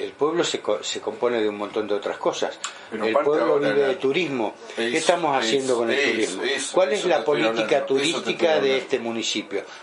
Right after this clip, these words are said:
Speaker 1: Yo no, capaz que hay, ¿eh? Yo no la conozco y no la veo.
Speaker 2: Y de-, debe estar
Speaker 1: Eh,
Speaker 2: muy, eh, en secreto porque nadie sabe, ¿viste? Una
Speaker 1: y,
Speaker 2: cosa
Speaker 1: y
Speaker 2: que
Speaker 1: no sé con quién,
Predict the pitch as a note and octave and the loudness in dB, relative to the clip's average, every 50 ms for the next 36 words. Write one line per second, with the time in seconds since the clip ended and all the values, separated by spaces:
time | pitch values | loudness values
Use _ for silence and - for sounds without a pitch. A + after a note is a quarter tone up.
0 | - - - F3 F#3 F3+ E3+ - - - - - B3 A#3+ - - C4 C4+ C4 G3+ | -16 -4 -2 0 0 0 -2 0 2 0 2 2 0 0 2 2 2 4 4 2
1 | F3 F#3 A3 A3+ - - - - B2+ D#3 E3+ F3 E3+ E3+ E3 C#3+ F3+ G3+ G#3+ - | 2 0 0 -2 -6 -12 -6 0 2 2 4 4 2 2 2 4 2 2 2 0
2 | - - - G2 - - - - - - C3 C3 C#3 D#3 D#3 D#3 D#3 D#3 D#3 F3+ | -2 -4 -6 -6 -6 -6 -10 -8 -6 -4 -2 0 0 2 4 4 4 4 4 4
3 | F3 C#3+ A2 - - - - D#3 D3+ C#3 B2 B2+ C#3 B2 G#2 A#2+ A#2+ C3 D3 D3+ | 4 4 2 0 -2 -6 -6 -6 -6 -4 0 0 0 0 0 -2 0 0 0 2
4 | C#3+ A#2 G#2+ A2 A2+ E3 E3+ F3+ F#3+ F3+ E3 D#3 C#3+ C3 B2+ A#2 A2+ A2 G#2+ A2 | 2 2 2 2 0 0 0 0 0 0 0 0 0 0 0 0 0 0 0 0
5 | A2 G#2+ A2 B2+ C#3 C3 B2+ B2+ - - B2+ C3 F#3 G3+ G3 E3+ - B2 A2 G2 | -2 -2 -2 -2 -2 -2 0 -2 -2 -4 -2 0 0 0 0 0 -2 -4 -4 -4
6 | G#2+ G2+ G#2 A2+ B2 C3 C#3 C#3 C#3 - - A#2+ A2 A2 G2+ G2 G2+ G#2+ - - | -6 -4 -4 -2 0 0 0 0 0 0 2 2 2 2 0 -2 -4 -4 -6 -6
7 | C3+ A#2+ A2 G#2 G2+ G2+ G2+ G2+ G#2 A2+ B2 B2 C#3+ D3 C#3 C3+ C3+ - - C#3+ | -6 -6 -6 -6 -6 -8 -8 -6 -6 -4 -2 -2 -2 0 0 0 0 2 2 2
8 | C#3+ C#3+ D3+ D#3+ F3 F3+ - - - G#3+ G#3+ G#3+ G#3 - F3 F3 E3 - - F#3 | 0 0 0 0 0 2 2 2 2 2 0 0 0 0 0 2 2 2 2 2
9 | F#3 | 2